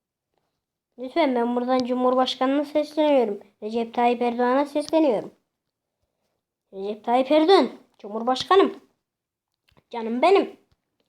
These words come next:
Fetö-, feto'culardan koruyan canım benim.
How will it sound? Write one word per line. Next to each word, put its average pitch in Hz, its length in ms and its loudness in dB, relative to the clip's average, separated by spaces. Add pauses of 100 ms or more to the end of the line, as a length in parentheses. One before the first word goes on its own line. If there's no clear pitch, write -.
(1160)
Fetö-, - 320 -14 (120)
feto'culardan 240 800 0
koruyan 392 360 6
canım 330 320 4
benim. 214 320 -2